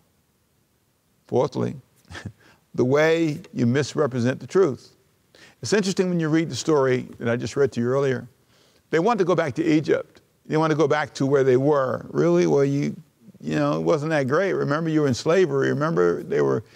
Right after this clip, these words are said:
hard taskmasters. Remember, you had no freedom. And so there's this moment where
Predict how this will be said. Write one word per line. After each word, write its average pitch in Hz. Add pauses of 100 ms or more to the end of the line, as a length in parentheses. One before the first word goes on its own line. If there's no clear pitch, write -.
(220)
hard 175
taskmasters. 156
Remember, 156
you 170
had 147
no 147
freedom. 180 (480)
And 160
so 170
there's 165
this 143
moment 180
where 147